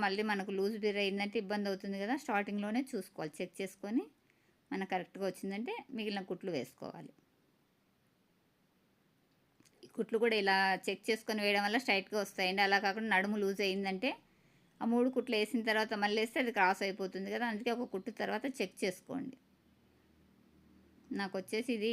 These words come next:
ఇరవై ఎనిమిది ఇంచులు కరెక్ట్గా ఉందండి నడుము లూజు. చెక్ చేసుకున్న తర్వాతే ఈ తర్వాత కుట్లు అనేది వేస్తున్నాను. ఈ ఎండింగ్ కుట్టు అయితే కంపల్సరీ వేయండి, చాలామంది వేయరు. అది బ్లౌజు మనకి రెండు మూడు వాష్లు పడ్డ తర్వాత ఇదంతా పీసులు వచ్చేసి గలీజ్గా ఉంటుంది.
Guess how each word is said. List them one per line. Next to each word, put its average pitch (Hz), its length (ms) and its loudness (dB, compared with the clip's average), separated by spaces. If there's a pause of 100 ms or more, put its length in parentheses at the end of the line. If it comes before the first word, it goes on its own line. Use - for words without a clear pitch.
ఇరవై 196 240 2
ఎనిమిది 196 240 -2
ఇంచులు 185 260 -6
కరెక్ట్గా 185 440 -2
ఉందండి 165 300 -2 (100)
నడుము 175 280 0
లూజు. 170 240 -2 (520)
చెక్ 190 260 -6
చేసుకున్న 202 360 -2
తర్వాతే 208 320 -2 (120)
ఈ 240 40 0 (140)
తర్వాత 180 260 0 (100)
కుట్లు 180 240 -8
అనేది 208 260 -2
వేస్తున్నాను. - 500 -6 (840)
ఈ 208 80 -2 (100)
ఎండింగ్ 226 280 2
కుట్టు 247 180 0
అయితే 226 160 0 (100)
కంపల్సరీ 220 480 2
వేయండి, 180 280 2 (100)
చాలామంది 196 500 2
వేయరు. 185 320 2
అది 160 160 -2 (280)
బ్లౌజు 190 420 0 (840)
మనకి 190 300 -4
రెండు 185 240 0
మూడు 190 180 0 (160)
వాష్లు 208 320 0
పడ్డ 190 240 -2
తర్వాత 190 320 -2
ఇదంతా 190 280 -4 (100)
పీసులు 214 300 -4
వచ్చేసి 196 380 -6
గలీజ్గా 185 360 -2 (100)
ఉంటుంది. 170 360 -4